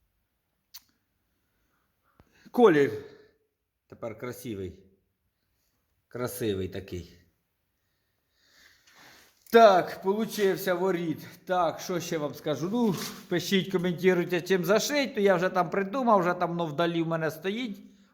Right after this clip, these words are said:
пару заготовок. Я думаю, буде, як кажуть, унікальність у чомусь. Зашить оці прольоти. Пишіть, коментуйте, чим зашить. Профілем я точно не хочу, металом точно, не знаю. Ну, буде,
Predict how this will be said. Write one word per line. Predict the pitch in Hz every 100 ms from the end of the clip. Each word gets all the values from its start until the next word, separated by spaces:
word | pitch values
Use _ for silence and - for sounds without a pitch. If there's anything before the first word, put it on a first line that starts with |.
| _
пару | 175 175
заготовок. | 160 170 165 170 185 170 156 147 - - _ _ _ _ _
Я | 117 120
думаю, | 135 131 123 117 107 - - _ _ _ _ _ _ _ _ - - _ _ _ _
буде, | 165 170 151 127 - - - - - _ - _ _ _
як | 113 -
кажуть, | 151 151 156 -
унікальність | 226 226 240 233 190 147 143 139 -
у | 147
чомусь. | - 139 117 104 101 - - _ _ _ _ _ _ _ _
Зашить | - 127 127 220 240
оці | 175 - 190
прольоти. | 180 180 156 117 101 104 98 - - _ _ _ _ _ _ _ _ _
Пишіть, | 143 - 175 180
коментуйте, | 160 165 - 165 139 120 127
чим | 156 143
зашить. | 127 139 147 120
Профілем | - 214 277 - 214 208 190
я | 190
точно | 196 180 139 139
не | 123
хочу, | 120 127 107 -
металом | 117 139 190 190 180 156
точно, | 127 107 - 101
не | 117 123
знаю. | 104 90 92
Ну, | 147
буде, | - 156 147 139